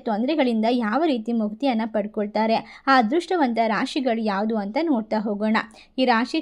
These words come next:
ಚಕ್ರದಲ್ಲಿರುವಂತಹ ಜನರಿಗೆ ಇನ್ನು ಮುಂದೆ ಅದ್ಭುತವಾದ ಫಲಾನುಫಲಗಳು ಜೀವನದಲ್ಲಿ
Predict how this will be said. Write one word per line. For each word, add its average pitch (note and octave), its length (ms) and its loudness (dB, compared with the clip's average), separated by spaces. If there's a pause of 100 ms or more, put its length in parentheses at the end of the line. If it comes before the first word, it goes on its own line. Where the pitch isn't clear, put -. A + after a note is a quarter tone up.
ಚಕ್ರದಲ್ಲಿರುವಂತಹ A3 920 -2 (140)
ಜನರಿಗೆ C4+ 420 -2 (140)
ಇನ್ನು G#3+ 220 2
ಮುಂದೆ C#4 260 2 (160)
ಅದ್ಭುತವಾದ A3+ 640 -2 (160)
ಫಲಾನುಫಲಗಳು G#3+ 840 -2 (120)
ಜೀವನದಲ್ಲಿ A#3 560 -2